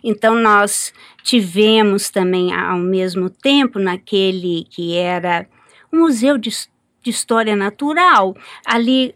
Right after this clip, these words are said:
logo ali ao lado, que era a Faculdade de Odontologia, onde as pessoas tinham seus gabinetes,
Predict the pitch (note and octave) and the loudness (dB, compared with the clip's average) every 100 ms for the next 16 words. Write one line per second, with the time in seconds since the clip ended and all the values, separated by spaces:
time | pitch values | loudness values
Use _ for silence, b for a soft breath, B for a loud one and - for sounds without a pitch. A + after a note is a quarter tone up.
0 | - G#3+ G3 B3 C#4+ D4 C#4+ B3+ B3 A3+ | -14 -8 0 4 6 6 4 2 2 2
1 | A3 A#3+ C4 C4 A3+ A3 A3 A3 B3 C#4 | 0 0 2 4 2 2 2 2 4 4
2 | C#4 G#3+ A3 - D4+ E4+ - D4 C#4+ A#3+ | 4 0 -4 0 2 2 0 -2 -2 -2
3 | C4+ B3+ C#4 D4 C#4 D4+ C#4 D4+ C4+ - | -2 0 -2 -2 -2 -2 -2 0 0 2
4 | D4+ C4+ F3 - b b - A3 A3+ - | 2 2 0 -4 b b -2 0 0 -2
5 | A#3+ A3 - B3 A3+ - - - B3 A#3+ | -2 -2 0 2 0 -4 -8 -2 2 2
6 | F#3 - G3+ F3 F3 F#3+ F#3+ F#3+ F#3 G#3 | 0 -2 -4 -4 -6 -6 -4 -4 -2 2
7 | D4+ F4+ - - - | 2 0 -4 -6 -6